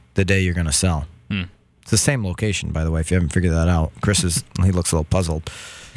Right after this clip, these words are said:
Speaker 1: It's the
Speaker 2: Befuddled
Speaker 1: same
Speaker 2: even.
Speaker 1: location, but the location is gonna feel, look, taste different twenty years down the road if you hang on to it for twenty years. What's the property?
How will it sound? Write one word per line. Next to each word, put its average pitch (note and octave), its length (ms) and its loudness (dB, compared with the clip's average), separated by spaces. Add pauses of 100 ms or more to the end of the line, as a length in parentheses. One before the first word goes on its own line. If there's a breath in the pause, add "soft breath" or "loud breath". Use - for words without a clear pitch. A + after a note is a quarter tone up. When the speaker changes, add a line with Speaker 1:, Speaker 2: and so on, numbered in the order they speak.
(440 loud breath)
Speaker 1:
It's C3+ 140 2
the B2 60 0
Speaker 2:
Befuddled C3 240 0
Speaker 1:
same D3+ 260 2
Speaker 2:
even. C#3 100 0
Speaker 1:
location, B2 560 0
but A2+ 140 0
the B2+ 100 2
location C3 720 2
is G#2+ 140 0
gonna A2 160 2
feel, B2+ 520 2
look, A#2 320 2 (100)
taste A#2 540 0 (960 loud breath)
different G2+ 680 0 (1500)
twenty G#2+ 240 4
years G2+ 220 4
down G2 160 4
the F#2 100 4
road G#2+ 220 4
if F#2 100 -4
you G2+ 100 2
hang F#2 240 2
on G2 180 4
to G#2+ 100 0
it F#2 60 -2
for F#2+ 100 -6
twenty G2 240 2
years. G#2 320 4 (100)
What's B2+ 200 0
the B2 100 -2
property? A#2 640 0